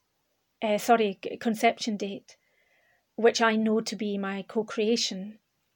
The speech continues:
when I came in through my parents, through my mother and father, through the zygote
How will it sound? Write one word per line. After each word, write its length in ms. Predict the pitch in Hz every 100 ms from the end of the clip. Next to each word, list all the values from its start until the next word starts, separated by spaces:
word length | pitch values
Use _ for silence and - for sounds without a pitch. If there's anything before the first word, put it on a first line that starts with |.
| _ _ _ _ -
when 180 | 214 208
I 220 | 214 214
came 220 | 220 214
in 160 | 202 202
through 340 | - 214 208
my 440 | 208 202 196 190 208
parents, 680 | 220 214 196 247 - - _
through 200 | - 208
my 240 | 196 196
mother 260 | 196 202 214
and 120 | 202
father, 420 | - 208 214 214 214 _ _ _ _ _ _ _ _ _ _ _ _ _ _ _ -
through 220 | 247 226
the 80 | 226
zygote 680 | 220 214 220 208 202 -